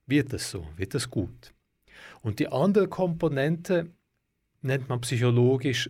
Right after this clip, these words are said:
Social Dominance Orientation. Man weiß, dass Menschen, die sich nach Autoritäten sehnen, auch Ausgrenzung anderer Gruppen wollen.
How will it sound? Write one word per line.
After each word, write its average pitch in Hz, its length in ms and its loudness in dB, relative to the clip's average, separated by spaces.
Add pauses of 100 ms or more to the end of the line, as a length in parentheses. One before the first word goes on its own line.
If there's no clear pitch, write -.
Social 135 640 -2
Dominance 131 640 0
Orientation. 92 880 -2 (480)
Man 95 140 -2
weiß, 120 220 4
dass 110 120 -2
Menschen, 120 360 0
die 101 60 2
sich 92 220 -4
nach 104 180 -4
Autoritäten 101 1000 -2 (1080)
sehnen, 151 760 2 (440)
auch 120 400 -2
Ausgrenzung 139 1040 0 (360)
anderer 143 460 4
Gruppen 123 640 -2
wollen. 113 380 -8